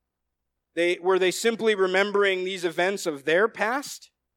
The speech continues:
Did they really believe that all had been made right, that God's righteousness had, had fully been revealed?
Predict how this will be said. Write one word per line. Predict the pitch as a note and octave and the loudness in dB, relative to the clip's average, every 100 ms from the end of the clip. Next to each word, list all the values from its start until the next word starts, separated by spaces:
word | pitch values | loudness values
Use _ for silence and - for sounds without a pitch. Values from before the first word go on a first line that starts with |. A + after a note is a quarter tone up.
| _ _ | _ _
Did | G3+ | 0
they | G3 F#3+ | 4 4
really | D#3+ F#3 A3+ B3+ | 4 2 2 0
believe | G3 F#3+ G3+ A3+ A#3 | 0 0 0 -2 0
that | F3+ | 0
all | F3 D#3+ F3 A3 G3+ | 2 4 8 6 6
had | G#3 E3+ | 2 2
been | F#3+ F#3+ | -2 0
made | F#3 F#3 | 0 0
right, | D#3 D#3+ G3+ - | 2 2 2 -2
that | E3 | 0
God's | - F#3 D3 | 4 4 2
righteousness | C#3 D#3+ F3+ F#3+ - G#3+ - | 0 0 0 -8 -6 -6 -4
had, | D#3+ D3 _ _ | -6 -6 _ _
had | - D#3+ | -2 -2
fully | - F#3 G3 A3 | 2 2 4 4
been | F#3+ F3+ | 2 -2
revealed? | D#3+ C#3 D#3+ E3+ G#3+ A3 | -2 -6 0 2 4 2